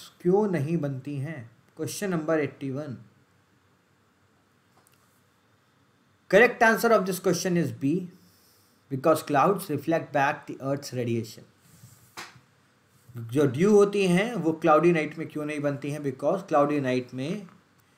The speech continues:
cloudy night are warmer than clear nights, क्योंकि ज़्यादा बादल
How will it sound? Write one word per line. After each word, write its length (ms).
cloudy 480
night 280
are 180
warmer 420
than 240
clear 300
nights, 440
क्योंकि 220
ज़्यादा 280
बादल 480